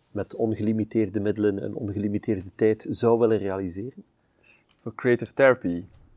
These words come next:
Speaker 2: Ehm,
Speaker 1: Of voor uzelf?
Speaker 2: Ja, laten we beginnen anders met Creative Therapy, hè.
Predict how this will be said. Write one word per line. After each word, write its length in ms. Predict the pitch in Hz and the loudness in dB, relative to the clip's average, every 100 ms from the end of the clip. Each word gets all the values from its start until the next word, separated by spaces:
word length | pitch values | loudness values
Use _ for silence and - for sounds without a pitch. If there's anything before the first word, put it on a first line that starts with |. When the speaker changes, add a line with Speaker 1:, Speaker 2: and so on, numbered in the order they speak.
| _ - | _ -6
Speaker 2:
Ehm, 480 | 107 110 107 107 - | -2 0 0 -2 -4
Speaker 1:
Of 120 | 104 | -6
voor 180 | - 101 | 0 0
uzelf? 320 | 92 82 95 - _ _ _ _ _ _ _ | 0 -6 -10 -16 _ _ _ _ _ _ _
Speaker 2:
Ja, 380 | - 107 107 - _ | 0 6 6 4 _
laten 380 | - 110 117 - | 4 10 10 10
we 60 | 107 | -2
beginnen 280 | 110 131 120 | 0 0 0
anders 220 | 117 113 | -2 -4
met 120 | 107 | -8
Creative 320 | - 98 92 | -6 -6 -8
Therapy, 340 | - 104 - | -4 -4 -4
hè. 100 | 92 | -10